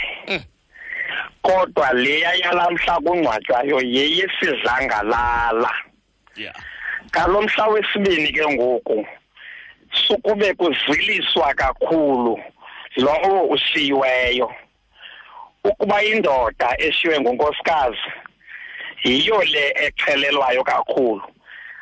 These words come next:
Speaker 2: Baxhamle ke abantu befemeli. Ukuba kubhinqiswa impalane lo mama oshiywe ngulo tata, baxhamle ke abantu bosapho.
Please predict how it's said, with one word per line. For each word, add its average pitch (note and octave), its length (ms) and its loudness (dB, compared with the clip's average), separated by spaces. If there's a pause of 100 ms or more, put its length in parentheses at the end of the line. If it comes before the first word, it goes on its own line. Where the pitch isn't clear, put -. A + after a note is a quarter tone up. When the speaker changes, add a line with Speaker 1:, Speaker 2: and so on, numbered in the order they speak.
(200)
Speaker 2:
Baxhamle F3+ 580 0
ke D3 60 0
abantu C3+ 320 0
befemeli. A#2 920 0 (520)
Ukuba G#3 500 2
kubhinqiswa D#3+ 840 0 (160)
impalane D3+ 760 0
lo C3 160 2
mama C#3 640 0 (440)
oshiywe C#3+ 840 0 (520)
ngulo B2+ 260 2
tata, C3 540 0 (720)
baxhamle D#3 640 0
ke D3+ 80 0
abantu C#3+ 340 2
bosapho. C3 760 0